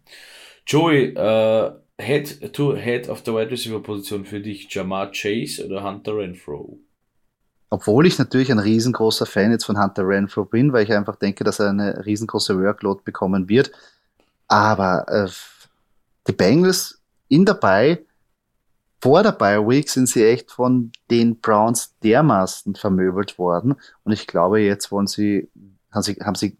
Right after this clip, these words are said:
Speaker 2: wieder die Kraft, haben sie analysiert. Und ich glaube, jetzt werden sie rauskommen und wirklich aus allen Kanonen feuern, was sie da haben. Und die Raiders Defense wurde auch gerade von Patrick Mahomes wirklich zerlegt. Ähm, also ich glaube, da wird Ja'Marr Chase ein richtig, richtig fettes Spiel haben.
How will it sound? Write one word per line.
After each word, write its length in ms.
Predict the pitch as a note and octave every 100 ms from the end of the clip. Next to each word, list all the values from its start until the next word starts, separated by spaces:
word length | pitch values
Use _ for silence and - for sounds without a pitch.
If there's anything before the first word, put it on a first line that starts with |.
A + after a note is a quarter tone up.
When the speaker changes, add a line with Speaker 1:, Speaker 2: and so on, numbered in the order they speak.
| _
Speaker 2:
wieder 160 | A2 F#2
die 140 | -
Kraft, 420 | - A2 C3+ -
haben 100 | A#2
sie 140 | G#2 G#2+
analysiert. 600 | G#2 G#2 G#2+ - C3 C3+ _ _ _
Und 80 | G#2+
ich 80 |
glaube, 260 | - F2+ G#2
jetzt 140 | G#2
werden 140 | - F#2+
sie 100 | A2
rauskommen 580 | F2 F2+ - G2+ G2+ G2
und 120 | F#2+
wirklich 320 | G2 - G#2+
aus 100 | G2
allen 220 | A1+ F2
Kanonen 640 | - G2+ F#2 F2+ F#2+ F#2+ G2 -
feuern, 400 | - F#2+ G2+ G#2
was 200 | F#2 F2+
sie 80 | -
da 100 | F#2+
haben. 240 | F2+ B2 - - - _
Und 260 | - A2 -
die 60 | G#2+
Raiders 300 | F#2+ F#2+ G#2
Defense 580 | G#2 G2 - G2 - -
wurde 260 | G2 G2
auch 140 | F2+ -
gerade 340 | F#2+ F2 F2
von 200 | - G2
Patrick 280 | F#2+ F2 F#2+
Mahomes 440 | F#2 F2+ F2 -
wirklich 300 | G#2 - -
zerlegt. 720 | - G#2 F#2 F2+ G#2+ B2 - - _ _ _ _
Ähm, 580 | G2 G2 F#2+ F#2+ F#2+ G2
also 260 | - F#2 G2+ -
ich 240 | G#2 -
glaube, 240 | - F2
da 120 | - F#2
wird 180 | F#2
Ja'Marr 240 | - F2 E2+
Chase 340 | - F2+ -
ein 120 | F#2
richtig, 760 | F#2+ F#2 A2 G#2+ - G2+ - G#2
richtig 420 | G2+ - G#2 -
fettes 320 | - - -
Spiel 260 | - - E3+
haben. 200 | -